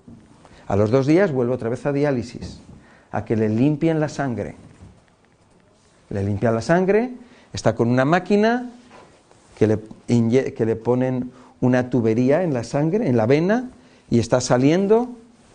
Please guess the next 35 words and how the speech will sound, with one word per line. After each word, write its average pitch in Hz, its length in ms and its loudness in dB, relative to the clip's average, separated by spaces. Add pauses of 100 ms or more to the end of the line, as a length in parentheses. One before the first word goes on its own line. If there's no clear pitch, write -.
(120)
la 98 160 -4
sangre, 147 640 0 (160)
sale, 170 680 0 (220)
se - 220 -4
limpia 175 720 2
en 123 160 -2
el 123 100 0
riñón 123 360 0
artificial 147 800 0 (260)
y 131 120 0
vuelve 214 480 4
al 170 160 0
cuerpo 180 380 2
de 175 100 2
la 165 160 0
persona. 92 520 -4 (640)
Limpia, 131 540 0 (460)
se - 200 0
va 110 120 2
a 117 40 0
su 139 140 0
casa, 127 420 0 (360)
se - 200 -2
vuelve 139 360 4
a 170 40 0
ensuciar 139 640 -2 (640)
o 104 120 0
envenenar, 110 640 0 (340)
Y 143 60 4
a 156 40 6
los 190 120 6
dos 208 140 4
días 220 240 2
vuelve 123 240 -2
así, 247 260 -8